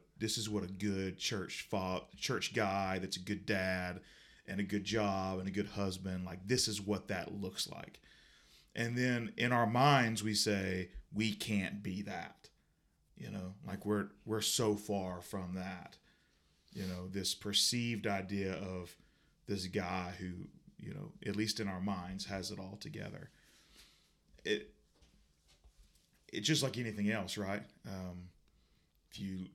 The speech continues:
wanna learn to play golf and you've gotta go to a country club for the first time, you go to a store, you know, 'cause obviously you gotta have a collar on, right? So you're like, "Okay, well, I gotta get a polo shirt, and I gotta, I gotta figure out what golfers look like,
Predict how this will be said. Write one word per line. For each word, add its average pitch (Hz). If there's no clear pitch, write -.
wanna 104
learn 101
to 98
play 95
golf 95
and 95
you've 95
gotta 95
go 98
to 98
a 98
country 98
club 101
for -
the 107
first -
time, 95
you 101
go 95
to 98
a 107
store, 92
you 92
know, 95
'cause 92
obviously 101
you 98
gotta 95
have 101
a -
collar 98
on, 113
right? 95
So 101
you're 95
like, 107
"Okay, 92
well, 92
I 92
gotta 92
get 98
a 98
polo -
shirt, -
and -
I 104
gotta, 107
I -
gotta -
figure 95
out 92
what -
golfers -
look -
like, -